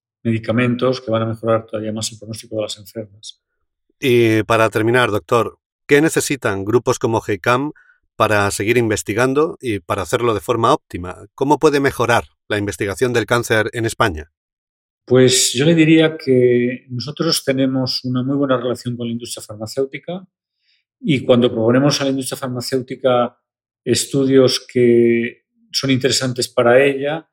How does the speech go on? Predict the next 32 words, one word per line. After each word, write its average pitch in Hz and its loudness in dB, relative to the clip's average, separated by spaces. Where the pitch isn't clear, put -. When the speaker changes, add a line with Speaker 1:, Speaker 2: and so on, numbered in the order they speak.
Speaker 1:
eh, 120 2
nos 113 2
los 110 -6
financian 143 0
y 117 -2
en 120 0
este 139 -8
sentido 127 -4
no 127 -4
tenemos 120 -8
ningún 117 -6
problema. 131 -6
Pero 147 4
el 165 4
problema 151 2
que 131 -4
tenemos 147 -2
es 143 -6
que - -2
hay 143 0
muchos 151 -2
estudios 135 -6
que 120 -2
habría 123 0
que 127 -4
hacer 139 -4
con 120 0
medicamentos 123 0
que - -4
no 123 0
tienen 120 -2
padrino, 117 -2